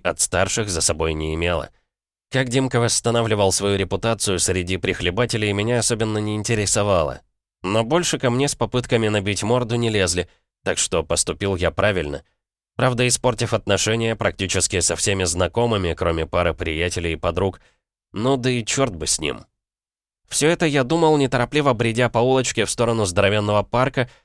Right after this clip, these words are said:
в центре которого и располагались учебные здания. Вообще, Благоград выходил очень заштатным городком. Невысокая в пять этажей максимум застройка,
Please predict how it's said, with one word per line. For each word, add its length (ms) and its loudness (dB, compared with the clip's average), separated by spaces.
в 80 -18
центре 360 2
которого 480 2
и 20 4
располагались 680 2
учебные 460 0
здания. 560 -2
Вообще, 360 0
Благоград 560 2
выходил 480 0
очень 480 0
заштатным 720 0
городком. 600 -2
Невысокая 640 2
в 100 -6
пять 220 -2
этажей 340 0
максимум 480 0
застройка, 640 0